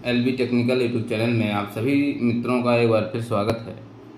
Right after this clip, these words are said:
तो आज हम एक एम्पलीफायर या पब्लिक एड्रेस सिस्टम के बारे में जानेंगे।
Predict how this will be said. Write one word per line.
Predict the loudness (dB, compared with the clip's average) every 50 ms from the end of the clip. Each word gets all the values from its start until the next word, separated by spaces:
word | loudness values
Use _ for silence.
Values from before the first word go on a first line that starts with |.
| -20 -20 -20 -20 -20 -20 -20 -20 -20 -20 -20 -18 -18 -10 -4
तो | 0 4
आज | 4 6 6 6
हम | 4 4 4 4 2 2 -2 -2 -2
एक | -2 -2 -2 -4 -4 -2
एम्पलीफायर | -2 0 0 0 0 0 0 0 2 4 4 4 4 4 2 0 0
या | 0 0 -2 -2
पब्लिक | -2 0 2 2 4 4
एड्रेस | 2 0 0 0 0 0 0 -2 -4
सिस्टम | -8 -6 -2 -2 0 0 0
के | 0 2
बारे | 2 2 2 2 4
में | 2 2 2
जानेंगे। | 2 0 0 0 0 0 0 -2 -2 -6